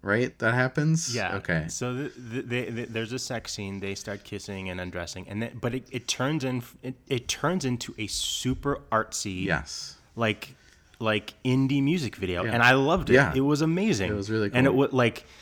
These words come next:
Speaker 2: like, the colors were, it was all these, like, deep blues and reds, and they're, like, touching, and it was fading, and it was, like,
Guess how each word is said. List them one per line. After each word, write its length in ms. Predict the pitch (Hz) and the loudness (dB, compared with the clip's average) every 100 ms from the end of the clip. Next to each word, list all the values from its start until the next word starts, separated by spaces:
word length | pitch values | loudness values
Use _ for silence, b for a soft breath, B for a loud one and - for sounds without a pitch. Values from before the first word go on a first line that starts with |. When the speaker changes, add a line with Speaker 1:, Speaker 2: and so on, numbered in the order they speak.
| B B | B B
Speaker 2:
like, 180 | 117 - | -2 0
the 80 | |
colors 500 | - - 160 160 151 | 0 4 6 8 6
were, 140 | 117 123 | 4 0
it 80 | 117 | 0
was 180 | 113 | 0
all 160 | - 123 | 0 0
these, 180 | 123 104 | 0 -2
like, 140 | 101 90 - 98 98 - _ | -6 -8 -16 -14 -16 -18 _
deep 300 | 165 139 - - _ | -2 -2 -4 -20 _
blues 560 | - 117 139 135 131 113 | 0 6 8 8 6 4
and 180 | 101 101 | 4 6
reds, 320 | 123 123 110 | 8 8 6
and 120 | 104 | 4
they're, 140 | 107 104 | 4 4
like, 160 | 95 | 0
touching, 400 | - 139 - 120 | -4 -4 -2 -2
and 80 | 110 | 0
it 20 | 98 | -2
was 100 | - | -4
fading, 420 | - 139 131 117 | 0 2 2 2
and 60 | 107 | 0
it 40 | |
was, 160 | 107 104 | 0 0
like, 260 | 101 95 | -2 -2